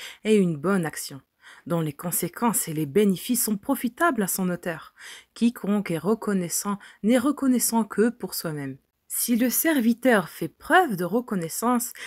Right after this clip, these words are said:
cette action lui sera d'utilité ici-bas et dans l'au-delà. Dans ce bas monde, cela se traduira par la préservation et la durabilité de ses bienfaits et par le gain d'autres grâces. Comme il a été mentionné précédemment,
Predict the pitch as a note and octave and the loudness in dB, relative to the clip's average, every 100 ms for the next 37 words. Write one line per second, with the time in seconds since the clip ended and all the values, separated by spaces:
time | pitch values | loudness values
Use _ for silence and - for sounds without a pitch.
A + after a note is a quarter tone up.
0 | - - - D#3 C4 C4+ - G#3+ A3 F#3 | -14 -10 -8 -2 -2 -2 -4 -2 0 0
1 | - F3+ E3 D#3 A#3+ - G3+ E3 A#3 - | -2 -4 -4 -2 -2 0 -2 2 0 -2
2 | - _ - D#4 - C4+ G#3+ B3+ - D#3+ | -12 _ -4 -2 2 2 2 0 -2 -4
3 | D#3 D3 C#3 F3 F#3 C#3+ D3 C#3 _ _ | -4 -6 -4 -2 -2 -2 -6 -12 _ _
4 | - _ E3+ D3+ - D#3 F#3 B3 E4 G3+ | -20 _ -6 -4 -2 -2 2 4 4 2
5 | - - - D4 E4 C#4+ B3+ - D4+ B3+ | -2 -6 0 4 4 2 0 0 2 2
6 | G#3+ B3+ - G3 F3+ E3+ D3 - - E4 | 2 0 0 -2 -2 -4 -6 -10 -2 0
7 | A#3 A3 F#3+ - - G3+ - - E3+ E3+ | 0 0 -2 -4 -6 -8 -12 -12 -6 -4
8 | C#3 E3 D#4 D4+ C4 B3+ B3 A#3+ B3 A#3+ | -4 0 2 2 2 2 0 0 0 0
9 | F3 - F3 D3 D#3+ - C#3 - - - | 0 -2 -4 -4 -8 -8 -12 -12 -20 -14
10 | - D3+ D#3 D3 C#3+ D3 D3 A3 G3 C#3 | -10 -10 -8 -8 -8 -4 0 2 2 2
11 | G#3+ G#3+ F3 D3+ C#3+ A#2+ - - - - | 0 0 -6 -4 -8 -6 -6 -6 -12 -20
12 | - - A#3+ A3 G3 F3 F3 F#3+ E3+ E3 | -20 0 4 6 6 2 0 -2 -2 -6
13 | - F3 F3 - - - D3+ D#3+ F3+ B3+ | -6 -6 -8 -10 -12 -10 -8 -4 -2 -2